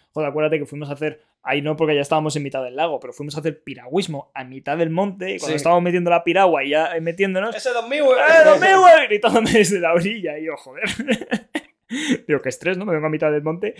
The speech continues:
Speaker 1: y me están
Speaker 2: Claro,
Speaker 1: aquí
Speaker 2: tío.
Speaker 1: pegando vuel-,
Speaker 2: Te pasó
Speaker 1: pero me
Speaker 2: también
Speaker 1: da
Speaker 2: una vez
Speaker 1: igual.
Speaker 2: que fuiste a trabajar a un pueblo de veinte habitantes y
Speaker 1: Es
Speaker 2: también
Speaker 1: verdad.
Speaker 2: te reconoció un fan, ¿sabes?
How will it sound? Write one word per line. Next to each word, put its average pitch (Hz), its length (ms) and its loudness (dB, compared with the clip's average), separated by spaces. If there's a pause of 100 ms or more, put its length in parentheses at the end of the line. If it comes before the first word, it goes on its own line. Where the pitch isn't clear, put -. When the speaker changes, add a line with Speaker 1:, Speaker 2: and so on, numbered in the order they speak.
(160)
Speaker 1:
y - 60 -16
me 147 80 -6
están 156 160 -4
Speaker 2:
Claro, 156 60 -2
Speaker 1:
aquí 151 100 0
Speaker 2:
tío. 151 100 -2
Speaker 1:
pegando 147 200 -4
vuel-, 147 160 -4 (120)
Speaker 2:
Te 139 140 -4
pasó 139 120 -2
Speaker 1:
pero 139 80 0
me 143 60 -6
Speaker 2:
también 139 220 0
Speaker 1:
da 156 60 2
Speaker 2:
una 139 80 2
vez 143 80 0
Speaker 1:
igual. 139 180 0
Speaker 2:
que 143 60 -10
fuiste 139 200 -10
a 131 40 -6
trabajar 123 420 -8
a 131 40 -10
un 131 100 -18
pueblo 131 260 -10
de 120 140 -10
veinte 131 280 -12
habitantes 131 400 -10
y 170 60 -4
Speaker 1:
Es 165 40 -10
Speaker 2:
también 139 240 -4
Speaker 1:
verdad. 143 120 -2
Speaker 2:
te 135 80 -2
reconoció 127 420 -14
un 110 140 -20
fan, 156 300 -10
¿sabes? 175 500 -10